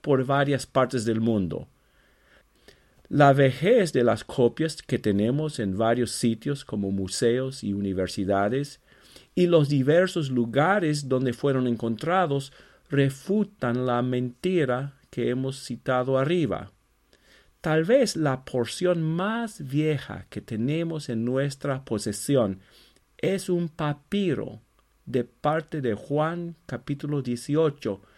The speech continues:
que se llama el papiro Juan Rylands y data de como ciento treinta años después del nacimiento de Jesús, o sea, como treinta años después de la muerte de Juan.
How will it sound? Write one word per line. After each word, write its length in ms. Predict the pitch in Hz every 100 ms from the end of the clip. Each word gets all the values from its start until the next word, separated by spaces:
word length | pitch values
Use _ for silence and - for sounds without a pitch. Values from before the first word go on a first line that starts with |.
| - - _
que 140 | 160
se 120 | 143
llama 320 | 147 160 175 -
el 180 | 147 135
papiro 720 | 135 127 120 - 185 185 175
Juan 640 | 147 165 170 185 196 180 170
Rylands 760 | 156 156 156 101 67 - - _ _ - -
y 140 | 165
data 460 | 151 180 196 - 196
de 180 | 147 135
como 260 | 143 131
ciento 540 | 120 - 175 185 180 - -
treinta 480 | 151 151 156 143
años 280 | 139 156 160
después 360 | 135 - 143 135
del 160 | 131
nacimiento 520 | 120 117 - 123 123 120
de 120 | 107
Jesús, 600 | 107 - 226 196 180 - - - - _
o 140 | -
sea, 640 | 147 - 208 226 185 180 -
como 300 | - 156 147
treinta 760 | - - - 208 220 202 165 -
años 380 | 196 208 170
después 420 | 147 147 - 156 151
de 100 | 156
la 100 | 147
muerte 300 | 151 151 165
de 80 | 160
Juan. 540 | - 247 131 95 -